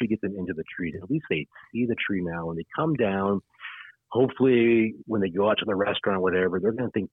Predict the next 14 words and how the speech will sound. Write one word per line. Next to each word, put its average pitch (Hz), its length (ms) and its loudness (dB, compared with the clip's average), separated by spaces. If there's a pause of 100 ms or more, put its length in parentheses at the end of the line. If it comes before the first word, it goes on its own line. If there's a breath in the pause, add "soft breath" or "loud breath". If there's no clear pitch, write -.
twice 98 300 0
just - 140 -8
about 90 240 -4
grabbing 90 380 -2
that 85 140 -6 (300)
extra - 340 0
handful 92 380 -6
of - 80 -14
napkins. - 540 -10 (160)
You 85 180 -14
know, 82 80 -10
they're 95 120 -6
gonna 110 180 0
realize 82 540 -4